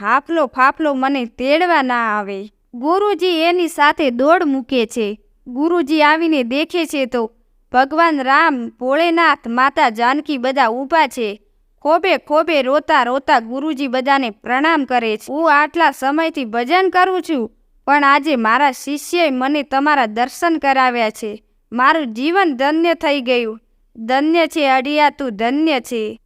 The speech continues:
ત્યાં તો અડિયાએ ગુરુજીની સામે આંગળી ચીંધીને કહ્યું, "હે મારા ગુરુજીના ઠાકોર, હે મારા ગુરુજીના ઠાકોરના ઠાકોર,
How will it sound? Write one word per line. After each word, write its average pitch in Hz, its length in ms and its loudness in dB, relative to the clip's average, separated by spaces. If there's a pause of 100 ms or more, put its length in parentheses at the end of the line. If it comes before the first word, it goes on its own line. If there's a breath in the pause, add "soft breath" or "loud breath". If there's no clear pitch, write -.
(120)
ત્યાં 330 320 2
તો 392 100 2
અડિયાએ 339 520 2
ગુરુજીની 330 680 0
સામે 311 420 2
આંગળી 359 540 0
ચીંધીને 320 580 0
કહ્યું, 262 480 -2 (400)
"હે 339 160 2
મારા 330 360 2
ગુરુજીના 320 720 0
ઠાકોર, 302 580 -2 (540)
હે 403 160 0
મારા 381 320 2
ગુરુજીના 359 760 0
ઠાકોરના 370 800 0
ઠાકોર, 269 640 -2